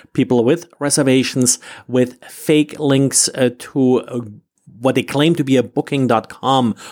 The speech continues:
website. Uh, but, uh, of course, that's where the phishing then happens. Really dangerous because the message is coming from, uh, the legitimate, uh, platform. So,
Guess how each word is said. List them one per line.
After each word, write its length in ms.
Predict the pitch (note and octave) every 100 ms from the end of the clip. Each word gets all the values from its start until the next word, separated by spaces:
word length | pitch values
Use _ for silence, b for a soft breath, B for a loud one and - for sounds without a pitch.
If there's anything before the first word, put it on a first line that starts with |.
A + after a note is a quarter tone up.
| B
website. 720 | G#2+ A2+ - - A2 G#2+ F#2+
Uh, 160 | G#2+ A2+
but, 400 | G2+ A#2 A#2 -
uh, 200 | A#2 A2+ G#2
of 100 | -
course, 300 | A#2+ A#2 A2
that's 280 | C3+ - C3+
where 140 | A#2
the 80 | A2+
phishing 460 | - D#3+ - D#3
then 100 | C3+
happens. 580 | C3 C3 C3 B2+ B2+ - - B B B B B
Really 300 | B2 C#3 F3+
dangerous 500 | E3 F3 E3+ F3+ E3+
because 560 | - C#3+ C#3 C3 A#2+ - -
the 80 | B2
message 440 | B2 C3 D3 B2+ -
is 240 | C3 -
coming 360 | - C3+ C3+ B2+ -
from, 520 | - B2+ B2 B2+ B2+ -
uh, 360 | B2+ A#2 A2+ G#2+ - B B -
the 100 | A#2+
legitimate, 640 | A#2+ G#2+ D3 D#3 D3+ - - A2+
uh, 200 | B2+ A#2 - _
platform. 840 | B2+ A#2+ D3 - E3 D3+ E3 D#3+ -
So, 380 | - C#3+ B2+ B2